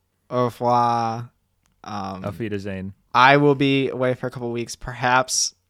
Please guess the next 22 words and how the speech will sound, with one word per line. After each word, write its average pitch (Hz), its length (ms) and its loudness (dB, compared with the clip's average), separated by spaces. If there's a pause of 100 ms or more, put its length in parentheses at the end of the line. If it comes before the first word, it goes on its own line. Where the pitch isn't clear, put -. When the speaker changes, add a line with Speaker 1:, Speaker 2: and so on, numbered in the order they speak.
Speaker 1:
the 123 160 -10
twins 120 420 -8
will 120 100 -10
be, 113 500 -6 (640)
um, 101 460 -6
blessing 117 360 -2
you 113 120 -4
with 110 140 -6
their 110 160 -2
presence. 104 680 -6 (580)
But 95 120 -6
when 123 160 -2
I 143 180 8
come 135 180 -2
back, 110 260 -4
at 107 100 -14
least, 98 420 -8 (100)
hockey 123 340 -2
season 110 360 -8
will 104 80 -10
be 101 100 -12
starting, 101 580 -10